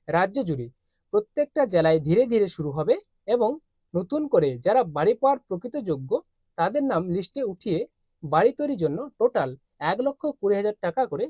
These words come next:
যেটা দুটো কিস্তিতে দেওয়া হয়, প্রথম কিস্তিতে ষাট হাজার টাকা এবং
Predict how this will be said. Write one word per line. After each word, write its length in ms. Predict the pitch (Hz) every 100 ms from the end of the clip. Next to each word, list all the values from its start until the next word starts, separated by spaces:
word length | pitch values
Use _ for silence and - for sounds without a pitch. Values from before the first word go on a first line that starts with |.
| -
যেটা 240 | 151 208 214
দুটো 280 | 147 165 294
কিস্তিতে 480 | - 175 - 139 156
দেওয়া 200 | 147 135
হয়, 180 | 170 302 _ _ _ -
প্রথম 240 | 185 285 294
কিস্তিতে 420 | 294 - 294 302
ষাট 240 | 277 175 156
হাজার 200 | 240 247
টাকা 220 | 123 202 311 _ _ -
এবং 160 | 214